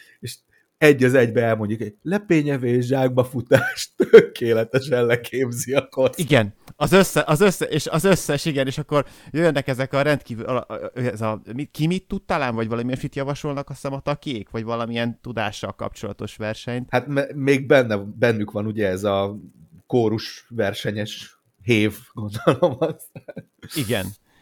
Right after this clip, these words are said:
Speaker 2: És utána rögtön egy, egy, ö, egy drámai helyzet következik, mert, ö, vágásiékhoz váltunk, és jön a szokásos szomszédok dramatical music, amikor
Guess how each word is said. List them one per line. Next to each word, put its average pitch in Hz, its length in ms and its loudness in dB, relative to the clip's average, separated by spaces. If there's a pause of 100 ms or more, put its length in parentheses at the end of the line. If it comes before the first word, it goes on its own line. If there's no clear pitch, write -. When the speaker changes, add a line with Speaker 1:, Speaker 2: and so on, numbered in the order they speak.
(240)
Speaker 2:
És 170 160 -2
utána 208 440 2
rögtön 196 380 2
egy, 175 240 -2
egy, 165 280 -4
ö, 180 240 0 (140)
egy 139 140 -6
drámai 147 440 2
helyzet 117 380 0
következik, 110 640 -6
mert, 120 380 -4
ö, 123 200 0 (120)
vágásiékhoz 104 840 -4
váltunk, 110 520 -4
és 127 220 -6
jön 135 220 -2
a 107 140 0
szokásos 107 480 -8
szomszédok 107 640 -6
dramatical 104 580 -4
music, 110 400 -2
amikor 101 400 -4